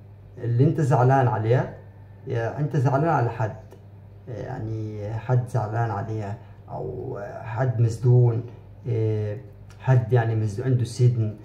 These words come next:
او مسجون، او مريض، او تعبان، انت زعلان، عندك طاقة زعل كبيرة، عندك طاقة زعل كبيرة، ربنا يشفيه وهيخرجه من المحنة اللي هو فيه بإذن الله تعالى.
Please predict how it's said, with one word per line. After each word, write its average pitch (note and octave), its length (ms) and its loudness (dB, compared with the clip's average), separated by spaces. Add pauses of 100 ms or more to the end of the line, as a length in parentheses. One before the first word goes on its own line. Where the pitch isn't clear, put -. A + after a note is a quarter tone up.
(220)
او A2 280 -2
مسجون، A#2+ 680 4 (200)
او A2+ 200 4
مريض، A#2 640 6 (180)
او G#2+ 460 0 (100)
تعبان، A#2 580 6 (220)
انت B2 180 4
زعلان، A#2+ 500 4
عندك B2+ 260 2
طاقة B2+ 360 -2
زعل A2+ 340 0
كبيرة، A2 440 0 (360)
عندك A#2+ 240 4
طاقة C3 420 2
زعل B2+ 440 4
كبيرة، A2 540 0 (100)
ربنا A#2 400 2
يشفيه B2+ 560 0 (200)
وهيخرجه A#2+ 560 2
من A2+ 180 0
المحنة A#2 360 0
اللي A2 140 -2
هو A#2 220 2
فيه B2 420 6 (160)
بإذن B2 340 2
الله A2 420 4
تعالى. - 440 -8